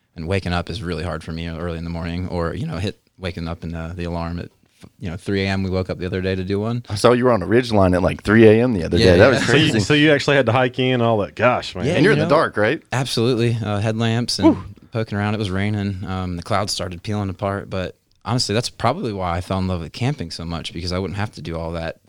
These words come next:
Speaker 1: waking up early nonsense. Just
Speaker 2: <laughs>
Speaker 1: park my tent where we're gonna do things, you know? Um, but sunrises here, especially because, uh, every night it kinda cools out in the mountains, and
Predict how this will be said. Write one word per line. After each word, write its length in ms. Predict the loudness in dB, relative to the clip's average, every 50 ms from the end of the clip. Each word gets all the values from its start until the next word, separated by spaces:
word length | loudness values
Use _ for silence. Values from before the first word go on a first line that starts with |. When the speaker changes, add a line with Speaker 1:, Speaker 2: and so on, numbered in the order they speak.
| _ -12
Speaker 1:
waking 280 | -8 -4 -4 -2 -2 -2
up 160 | -2 -2 -2
early 180 | -4 -4 -4 -4
nonsense. 420 | -4 -4 -4 -2 0 2 2 2 0 0 -2
Just 220 | -4 -4 -4 -4
Speaker 2:
<laughs> 20 |
Speaker 1:
park 260 | -4 -4 -4 -4 -2 -4
my 180 | -4 -4 -4
tent 360 | -4 -4 -4 -4 -4 -4 -4
where 100 | -4 -6
we're 120 | -6 -6 -4
gonna 200 | -4 -2 -4 -4
do 200 | -2 -2 -2 -2
things, 400 | -4 -4 -4 -4 -4 -4 -4 -6
you 60 | -8 -8
know? 240 | -6 -6 -6 -6 -8 -10 -14 -20 -20 -20 -20 -20 _ _ -8
Um, 300 | -4 -2 -2 -2 -2 -2
but 220 | -2 -4 -4 -6 -8 _ _ -6
sunrises 600 | -2 -2 0 2 2 2 0 0 -2 -4 -4 -2
here, 200 | -2 -2 -2 -2
especially 520 | -4 -4 -4 -4 -4 -4 -4 -4 -6 -6
because, 440 | -6 -8 -8 -6 -6 -6 -6 -8 -10 -10
uh, 320 | -8 -6 -6 -6 -6 -6 -8 -10 _ _ _ _ _ _ _ -12
every 180 | -8 -6 -6 -4
night 180 | -4 -4 -6 -8
it 40 | -8
kinda 160 | -10 -10 -10
cools 280 | -8 -8 -8 -6 -6 -6
out 140 | -6 -6 -6
in 40 | -8
the 60 | -8
mountains, 400 | -8 -8 -8 -8 -8 -10 -10 -10
and 140 | -12 -12 -14